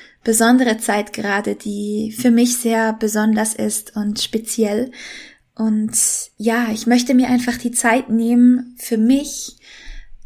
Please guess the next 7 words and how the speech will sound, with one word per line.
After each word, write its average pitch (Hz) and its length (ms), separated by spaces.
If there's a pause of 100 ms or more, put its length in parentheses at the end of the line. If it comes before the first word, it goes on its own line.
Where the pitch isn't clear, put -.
(340)
um 294 360 (120)
in 240 220
die 220 500
neue 226 340
Rolle 220 440
als 214 320
Mama 214 560